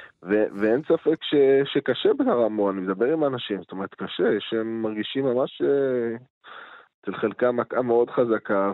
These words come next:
ו-, ומאוד מקווים להתאושש. בסוף אי אפשר להחליף את הזקנים, זאת אומרת, יש רבונים. חשוב להגיד, יש עדיין, אה, הרבה רבנים מהדור הצעיר, מה-, מהדור הצעיר מצד אחד, כמובן,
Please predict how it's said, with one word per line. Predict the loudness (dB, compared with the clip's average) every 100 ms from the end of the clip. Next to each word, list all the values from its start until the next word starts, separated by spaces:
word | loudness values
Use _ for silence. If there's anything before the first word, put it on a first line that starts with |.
| -4
ו-, | -2 2 4 4 4 2
ומאוד | 0 2 2
מקווים | 2 0 0
להתאושש. | -2 0 2 2 2
בסוף | -2 0 2
אי | 2
אפשר | 2 4
להחליף | 4 2 -2
את | 0
הזקנים, | -2 0 2 2 0
זאת | -4 -4
אומרת, | -2 0
יש | 0 2
רבונים. | 2 2 0 -2 -14 -14 -14 -16 -12
חשוב | -4 2
להגיד, | 2 4 4
יש | 2 2
עדיין, | 2 4 4 4
אה, | 4 6 4
הרבה | 2 0 2 4 6 6 6 4
רבנים | 2 -2 0 2 2
מהדור | 2 2 2 2
הצעיר, | 2 4 6 4 2 -10 -2
מה-, | 2 4
מהדור | 4 2 4 2
הצעיר | 4 4 4 4
מצד | 2 2 0
אחד, | 2 0 0
כמובן, | -2 0 0